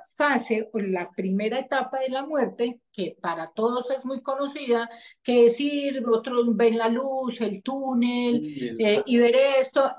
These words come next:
Speaker 1: Fíjate que yo que hago canalizaciones desde hace más de veinte años,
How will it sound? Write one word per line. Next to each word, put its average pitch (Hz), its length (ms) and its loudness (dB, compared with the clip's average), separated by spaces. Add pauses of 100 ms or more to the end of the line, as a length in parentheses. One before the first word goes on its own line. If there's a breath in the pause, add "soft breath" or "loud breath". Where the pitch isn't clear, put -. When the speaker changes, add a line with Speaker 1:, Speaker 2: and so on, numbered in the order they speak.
(300)
Speaker 1:
Fíjate 370 640 0
que 226 260 0
yo 277 180 0
que 330 120 -2
hago 330 240 -2
canalizaciones 240 1400 -2 (540)
desde 196 260 -2
hace 196 220 -2
más 233 200 0
de 233 100 2
veinte 233 340 0
años, 175 520 -6